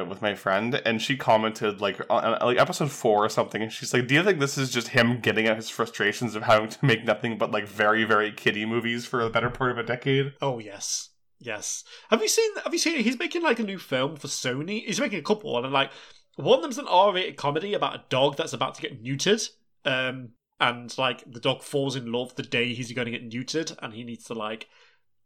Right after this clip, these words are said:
Speaker 2: deal with that, I guess. <laughs>
Speaker 1: Huh.
Speaker 2: And,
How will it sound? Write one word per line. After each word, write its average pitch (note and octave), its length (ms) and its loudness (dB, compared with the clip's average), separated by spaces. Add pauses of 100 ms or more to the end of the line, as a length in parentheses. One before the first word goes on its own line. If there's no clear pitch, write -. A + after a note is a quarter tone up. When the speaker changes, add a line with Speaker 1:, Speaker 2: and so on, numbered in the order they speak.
(720)
Speaker 2:
deal B2+ 220 -4
with D3 200 0
that, D#3 300 6
I E3 100 4
guess. F#3+ 540 6
<laughs> - 40 -20 (580)
Speaker 1:
Huh. G#2+ 500 6
Speaker 2:
And, E3 500 -2